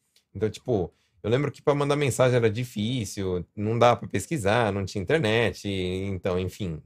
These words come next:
Nossa, como eu tô velho, né? Eu fico pensando, né? Caramba, não tinha internet celular na época. Então, tipo, era difícil realmente pesquisar. Hoje fica mais fácil, porque, por exemplo, vocês têm, vocês estão aqui assistindo uma live de Nihongo. Eu, naquela época, não tinha isso aí,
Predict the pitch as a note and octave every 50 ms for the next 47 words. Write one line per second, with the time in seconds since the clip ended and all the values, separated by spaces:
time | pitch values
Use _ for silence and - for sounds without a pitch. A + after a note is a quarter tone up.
0 | - _ - G2+ G#2 G#2 - - - E3 E3+ B2+ - A#2+ F#2+ D#2 E2 D#2+ D2 C#2+
1 | D2 F2 A#2 A#2+ G2+ E2+ D#2+ - - _ - G2 F2+ D#2+ - - E2+ D#2+ D2+ D2+
2 | D#2 D2+ - _ - E3 B2 A#2 A#2+ A2+ G2 F#2+ B2+ E3 - - - D#3 D#3 D3+
3 | - B2 G#2 G#2+ A2 A2 - - C3 B2+ G#2+ E2+ E2 D#2+ D#2+ D#2+ D#2 D2+ - _
4 | _ _ _ _ _ _ _ _ _ _ _ _ _ _ _ - - - _ _
5 | - - F#3 F3 - B3 C4 C#4 C#4 B3+ F#3 G#3 - - - A3+ G#3+ F#3+ F3+ F#3+
6 | G#3+ A3+ A#3 F#4+ G#4 G4+ - F#4+ D#4+ D#4 - - B2 D3+ C#3+ C#3+ C#3+ B2+ - -
7 | - D#3 C#3 - - F3 E3 B2+ B2+ A2+ G2+ F#2+ F2+ C3+ D3+ D#3 C#3+ C#3 C#3+ -
8 | - D#3+ D#3 F#3 B3+ F4+ - - A#3 F3+ D3+ - - - D3 C3+ G#2+ - B2 A#2
9 | A2 G#2+ F2+ - - G2 - - - B2 C#3 D3 B2 - - B2+ - C#3+ C#3+ D3
10 | - E3 D#3+ - - - D#4 E4 G4 G#4 G#4 G4 F#4 F#4+ F#4+ G4 G4 G#4 G4 G#4
11 | A4 G#4+ F4+ - A#2 G#2+ A2+ B2 D#3 - - - A3 E3+ D#3 D#3+ - - - F#4+
12 | A#4 A4+ A4+ A#4 G4 D#4+ C4+ D3 A#2 G2+ E2 -